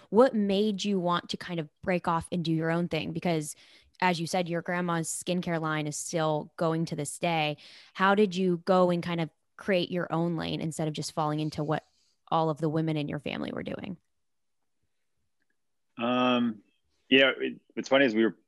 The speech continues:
Speaker 2: we were both working in, at the family business, Eva's Aesthetics, and, uh, working with, uh, Lori and Lisa, and we started to talk about, like, this building of this new line. As Greg said, the simplification, taking some of the, it was,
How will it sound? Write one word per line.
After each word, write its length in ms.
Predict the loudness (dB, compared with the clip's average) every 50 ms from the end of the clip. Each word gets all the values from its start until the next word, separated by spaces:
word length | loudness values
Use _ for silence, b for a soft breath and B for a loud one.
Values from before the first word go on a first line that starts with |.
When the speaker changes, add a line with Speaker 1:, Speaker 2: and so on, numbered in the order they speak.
| _ _ 2
Speaker 2:
we 60 | 2 4
were 40 |
both 240 | 6 6 6 6 6
working 280 | 4 2 2 2 0 -2
in, 180 | -2 -2 -4 -4
at 160 | -4 -6 -6
the 60 | -6 -6
family 260 | -4 -2 -2 -2 0
business, 360 | 0 0 0 0 -4 -4 -2
Eva's 260 | 0 2 4 4 2
Aesthetics, 560 | 2 0 2 2 4 4 2 0 -2 -6 -18 -20 _ _ _ _ _ _ _ -2
and, 260 | 0 2 2 2 4
uh, 340 | 4 4 6 6 4 4 2 0 -4 _ _ _ _ _ _ _ _ _ _ _ _ _ _ _ _ _ _ _ _
working 500 | -4 2 6 8 8 8 8 6 4 6 6
with, 220 | 6 4 4 2
uh, 180 | 2 4 4 4
Lori 260 | 6 6 6 6 6 4
and 80 | 4
Lisa, 420 | 4 4 4 4 4 6 6 6 6
and 100 | 6 4
we 160 | 2 0 -2 -4
started 280 | 0 2 4 6 6 6
to 80 | 4
talk 240 | 4 4 4 4 4
about, 320 | 2 0 0 0 0 0
like, 220 | -2 -2 -4 -4 -6
this 140 | -6 -8 -8 _ 0
building 400 | 2 2 2 2 0 -4 -6 -6
of 120 | -8 -6
this 200 | -6 -8 -6 -6
new 240 | -6 -6 -6 -6 -4
line. 580 | -4 -4 -4 -4 -4 -4 -4 -6 -6 -8 -10 _ _ _ _ _ _ _ -10
As 80 | -2 2
Greg 160 | 2 2 4
said, 160 | 2 0 0
the 80 | 0 -2
simplification, 760 | -4 -4 -4 -4 -4 -2 -4 -2 0 0 0 0 -2 -4
taking 300 | -4 -2 -2 -2 -4 -4
some 140 | -6 -4 -4 -2
of 40 |
the, 140 | 0 0 0 0
it 240 | 0 2 2 4
was, 140 | 4 4 4